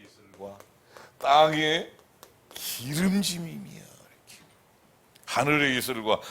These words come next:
땅의 기름짐. 반대로 또 누구지요?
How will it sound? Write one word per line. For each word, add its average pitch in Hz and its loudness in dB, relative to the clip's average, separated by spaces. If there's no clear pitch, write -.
땅의 113 4
기름짐. 85 -2
반대로 117 8
또 95 2
누구지요? 104 4